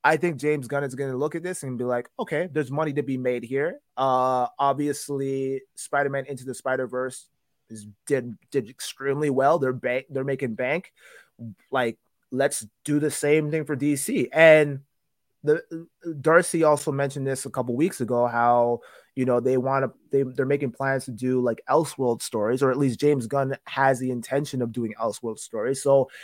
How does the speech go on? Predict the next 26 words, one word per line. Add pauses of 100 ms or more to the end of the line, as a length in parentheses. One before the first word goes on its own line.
(200)
this
just
makes
sense.
So
I'm
calling
it
and
saying
that
James
Gunn
is
definitely
going
to
see
this,
and
he's
gonna
be
like,
"Okay, (520)
after,